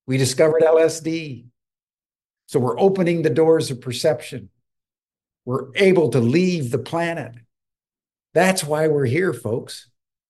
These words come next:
As ambassadors, our role is to be ambassadors of the planet to the larger cosmic ecosystem of life.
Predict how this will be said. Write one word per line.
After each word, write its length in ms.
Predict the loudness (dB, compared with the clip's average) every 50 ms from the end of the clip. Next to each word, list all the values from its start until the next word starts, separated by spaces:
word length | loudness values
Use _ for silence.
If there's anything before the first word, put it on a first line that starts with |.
| _ _ _ _ _ _ _ _ -2
As 140 | 0 2
ambassadors, 1080 | 4 2 2 2 2 2 2 2 0 -2 -2 -4 -6 -8 -8 -12 -14 -16 -18 -20 -20 _ _ -2
our 200 | 2 2 2 2
role 400 | 4 4 4 4 4 4 2 2
is 140 | 0 -2
to 80 | -6 -6
be 200 | -4 -2 -2 0
ambassadors 840 | 0 0 0 0 0 -2 0 -2 -2 -4 -4 -4 -4 -4 -4 -6 -8
of 100 | -10 -12
the 60 | -16
planet 560 | -14 -6 -4 -2 0 0 0 -2 -4 -6 -10 _ _ _ _ _ _ _ _ _ _ _ _ _ _ _ _ _ _ _ _ _ _ _ _ _
to 100 | -2 2
the 100 | 2 2
larger 720 | 4 4 4 4 4 4 2 2 0 -2 -2 -2 -4 -8 _ _ _ _ _
cosmic 640 | -8 -6 -4 -2 -2 -2 -4 -6 -8 -10 -12 -14 _ _ _ _ _ _ _ _ _ _ _ _ _ _ _ -6
ecosystem 760 | -6 -4 0 0 0 0 0 -2 -4 -4 -4 -6 -8 -10 -10
of 100 | -12 -12
life. 540 | -12 -10 -10 -10 -10 -12 -16 -20 -20 -20 _